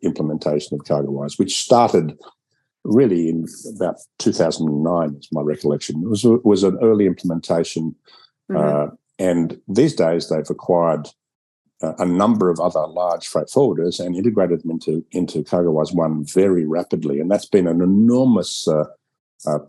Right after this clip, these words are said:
Speaker 1: capability that they've had. Their, their ability to acquire and grow
Speaker 2: Mm-hmm.
Speaker 1: and make a unified system out of the, out of the acquisitions very quickly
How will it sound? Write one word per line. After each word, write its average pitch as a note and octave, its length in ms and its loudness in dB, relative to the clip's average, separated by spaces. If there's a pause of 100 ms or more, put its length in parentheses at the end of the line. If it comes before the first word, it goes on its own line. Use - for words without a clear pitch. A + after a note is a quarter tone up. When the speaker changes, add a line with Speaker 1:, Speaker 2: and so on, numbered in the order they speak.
(180)
Speaker 1:
capability F2 600 2
that - 160 -4
they've D#2+ 220 0
had. D#2+ 240 -6
Their, G2+ 220 0
their A2+ 200 2
ability G2 360 0
to D#2+ 120 -2
acquire G2+ 520 -2
and D#2+ 140 -4
grow E2 540 -2 (260)
Speaker 2:
Mm-hmm. G3+ 120 -2
Speaker 1:
and F2+ 160 0
make F#2+ 260 0
a D#2 100 2
unified E2+ 640 0
system - 600 -6
out D#2+ 160 0
of D#2 160 -2
the, D#2 180 -2 (200)
out E2+ 100 4
of D2+ 80 2
the D2+ 240 -2
acquisitions D#2 680 -2
very F#2+ 320 4
quickly - 520 -2